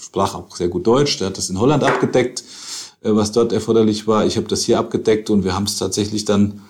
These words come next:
gemeinsam geschafft, das auch eingetragen zu bekommen beim Registergericht. Und, ähm, da muss ich sagen, der Fall hat,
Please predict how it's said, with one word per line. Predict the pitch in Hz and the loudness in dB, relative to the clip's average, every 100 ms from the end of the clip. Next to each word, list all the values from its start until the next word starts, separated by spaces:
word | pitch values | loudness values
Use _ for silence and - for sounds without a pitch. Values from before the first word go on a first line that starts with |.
| - - - - - _ _ | -20 -20 -20 -20 -20 _ _
gemeinsam | 98 98 107 120 120 | 0 4 4 4 4
geschafft, | 107 104 127 147 - | 4 2 2 0 0
das | 131 - | 0 0
auch | 113 113 | -2 -4
eingetragen | - 110 139 120 127 120 | -2 0 0 0 0 -2
zu | 117 | -2
bekommen | 113 - 120 123 | -6 0 2 4
beim | 113 104 | 4 4
Registergericht. | 98 120 123 139 131 135 139 - | 2 2 2 2 4 2 2 0
Und, | 117 107 107 - 104 | 2 4 2 0 -2
ähm, | 104 104 98 98 98 101 | 2 4 4 4 4 2
da | 98 | 2
muss | 110 | 4
ich | - | 4
sagen, | 107 104 | 4 4
der | 107 | 2
Fall | - 104 120 | 0 0 2
hat, | 117 - - | 0 -4 -12